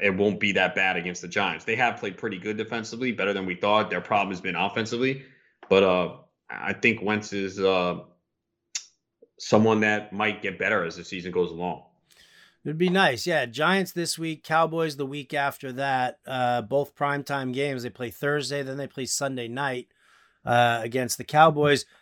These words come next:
Speaker 2: Then they have the bye week. Then they come back and they're at home, uh, or they're on the road against the Giants. And then it's Browns, Seahawks, Packers, Saints. Uh,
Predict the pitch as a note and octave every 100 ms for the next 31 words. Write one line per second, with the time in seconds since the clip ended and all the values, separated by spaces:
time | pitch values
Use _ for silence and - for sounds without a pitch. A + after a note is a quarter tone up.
0 | _ D3+ F3 F3 D#3+ C3+ D#3 F3 F3 D#3+
1 | C3+ D3+ D#3 C#3+ D3+ C3+ A#2+ C#3+ E3 E3
2 | C3+ B2+ C3 B2+ A#2 E3 E3+ E3 - D3
3 | C#3 C3+ C#3 C3+ C3 D#3 D3 D3 D#3+ D#3+
4 | C3 D3 E3 - C3+ A2+ A#2+ A#2 A#2+ D3
5 | - - _ _ _ _ - D3 D#3+ C3
6 | G#2+ C#3+ D3+ E3 D#3+ - - E3 D3+ D#3+
7 | D3+ - - D#3+ D#3+ D#3+ D3 - - G3+
8 | G3+ F#3+ - _ _ _ D3+ D3+ D3+ C#3+